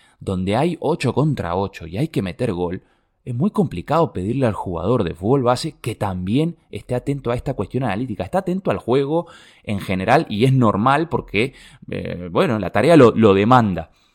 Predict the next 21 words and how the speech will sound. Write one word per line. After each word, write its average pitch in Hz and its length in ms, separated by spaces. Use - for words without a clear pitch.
Entonces, 135 460
puede 135 580
y, 85 720
y 50 320
para 87 240
mí 104 140
debe 120 400
haber 113 200
un 113 120
espacio 131 520
para 90 140
el 87 80
entrenamiento 95 400
analítico, 87 400
preferiblemente 147 640
al, 110 160
al 87 160
principio 92 460
de 85 40
la 85 100
sesión. 82 360